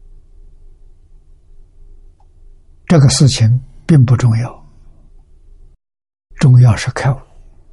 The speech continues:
啊，重要是其义自见，这个重要。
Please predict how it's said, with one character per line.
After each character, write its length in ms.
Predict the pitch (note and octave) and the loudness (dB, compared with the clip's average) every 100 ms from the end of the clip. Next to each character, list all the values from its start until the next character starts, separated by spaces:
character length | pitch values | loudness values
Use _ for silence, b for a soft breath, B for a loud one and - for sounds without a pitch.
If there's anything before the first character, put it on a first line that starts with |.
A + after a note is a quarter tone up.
| - _ - _ _ - - _ _ - - - - _ _ _ _ - - - - - - - - - - - - - _ _ _ _ _ _ - - _ - - - - _ - | -20 _ -20 _ _ -20 -20 _ _ -20 -20 -20 -20 _ _ _ _ -20 -20 -20 -20 -20 -20 -20 -20 -20 -20 -20 -20 -20 _ _ _ _ _ _ -20 -20 _ -20 -20 -20 -20 _ -6
啊， 240 | E3 C3 - - | -2 -4 -6 -2
重 220 | G#3 D#3+ | 2 4
要 180 | D#3 C#3+ | 4 2
是 280 | - C3+ C3+ - - | 0 -4 -6 -10 -10
其 460 | - - A2+ E3 - | -6 0 2 2 0
义 380 | E3 B2+ A#2+ A2 - | 2 4 2 0 -4
自 220 | - D3 | -2 -2
见， 320 | - - - - - - - - - - - - - - - - - - - _ - _ - - - - _ | -2 -8 -12 -16 -20 -20 -20 -20 -20 -20 -20 -20 -20 -20 -20 -20 -20 -20 -20 _ -20 _ -20 -20 -20 -20 _
这 160 | C#3+ A#2 | 0 0
个 120 | A#2+ | 0
重 180 | - - | -4 -14
要。 180 | - | -20